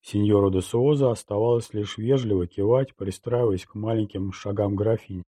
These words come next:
и поддерживать разговор. Навязчивость матери Мигеля не была ему в тягость, он был ей слишком благодарен за все, что она для него сделала. «Ты знаешь, что мой мальчик теперь капитан?» —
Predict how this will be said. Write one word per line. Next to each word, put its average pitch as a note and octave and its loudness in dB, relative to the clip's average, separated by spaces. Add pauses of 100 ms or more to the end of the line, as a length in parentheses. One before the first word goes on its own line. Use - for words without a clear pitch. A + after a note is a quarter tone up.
и A#2 -6
поддерживать G2+ 2
разговор. F2+ -2 (800)
Навязчивость A2+ 0
матери A#2 -2
Мигеля A2 2
не G#2 -4
была B2 0
ему F2+ -6 (100)
в - -20
тягость, G#2 2 (300)
он A2+ -2
был A#2 4
ей A2 2
слишком G#2 -4
благодарен G#2+ 2
за G2 0
все, C#3+ 2
что - -6
она G#2+ -2
для G2 -2
него F#2 2
сделала. F2 -4 (920)
«Ты G#2 -2
знаешь, B2+ 4
что - -4
мой G#2+ 2
мальчик G2+ 0
теперь F#2+ -4
капитан?» — F#2 -8